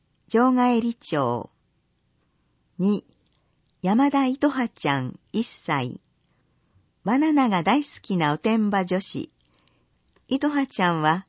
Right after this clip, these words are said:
家族にとって太陽のような存在だよ。はしめ町。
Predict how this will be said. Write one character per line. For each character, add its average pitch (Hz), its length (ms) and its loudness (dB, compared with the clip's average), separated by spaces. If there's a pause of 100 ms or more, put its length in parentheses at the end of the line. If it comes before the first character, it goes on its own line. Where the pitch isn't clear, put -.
(120)
家 294 140 0
族 311 260 0
に 208 160 0
と 180 140 0
っ - 20 -2
て 139 480 -4
太 262 140 2
陽 285 280 4
の 196 140 2
よ 180 200 2
う 165 40 0
な 147 140 -2
存 175 300 0
在 165 240 2
だ 151 160 0
よ。 170 260 -2 (960)
は 196 120 -4
し 214 140 0
め 196 200 2
町。 160 560 -2